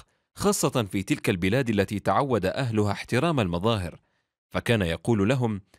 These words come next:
"إني أعوذ بالله أن أكون في دنياكم عظيما وعند الله صغيرا." وجاء موسم الحج، فاستخلف عتبة على البصرة أحد إخوانه وخرج حاجا، ولما قضى حجه سافر إلى المدينة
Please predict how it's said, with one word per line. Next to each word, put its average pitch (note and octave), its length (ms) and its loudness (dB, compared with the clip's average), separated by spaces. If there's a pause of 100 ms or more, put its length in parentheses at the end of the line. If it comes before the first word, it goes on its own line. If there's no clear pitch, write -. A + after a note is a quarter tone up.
(500)
"إني F#3 380 0
أعوذ A2 360 0
بالله F#2+ 540 0
أن G2 140 -4
أكون A2+ 380 0
في G2+ 180 -2
دنياكم F#2+ 640 0
عظيما F#2 600 -2 (420)
وعند A2+ 400 0
الله F2+ 360 0
صغيرا." E2+ 640 -4 (460)
وجاء D#3 340 2
موسم A#2+ 420 0
الحج، F2 300 -4 (640)
فاستخلف D#3 540 0
عتبة A#2 560 2
على F#2 180 0
البصرة A2 680 -2
أحد G#2 280 -2
إخوانه A#2 580 0 (320)
وخرج D3 500 0
حاجا، G#2+ 480 -2 (680)
ولما F3 300 4
قضى B2 340 0
حجه G#2 520 0
سافر A2+ 460 0
إلى F2+ 220 -2
المدينة A#2+ 540 0